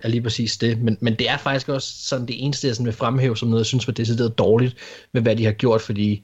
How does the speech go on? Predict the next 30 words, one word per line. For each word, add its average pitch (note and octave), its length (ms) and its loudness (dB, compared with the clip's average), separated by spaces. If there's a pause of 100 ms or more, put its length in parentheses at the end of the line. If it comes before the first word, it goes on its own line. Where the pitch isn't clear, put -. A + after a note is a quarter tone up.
(380)
det B2+ 60 2
er C3 40 6
jo C3 40 6
også C3 160 0
begrænset, C#3 440 -4
hvor A#2+ 60 -4
meget A#2 260 -4
hold A2+ 220 -4
kan A#2 120 -10
gøre B2 300 -2
i - 20 0
løbet A#2+ 380 -2
af G#2 80 0
en G2+ 140 -2
sådan A2 240 -2
off-season A2+ 520 -2
her. G2+ 100 2
Jeg G#2 120 2
synes, - 200 -8
på C3 100 -2
mange B2+ 240 4
andre A#2+ 200 2
områder A#2 300 2
har A2+ 80 0
de A2+ 60 0
egentlig A#2 200 0
forbedret A2+ 480 0
sig G#2+ 120 -2
ret G#2 180 -2
godt. G2+ 240 0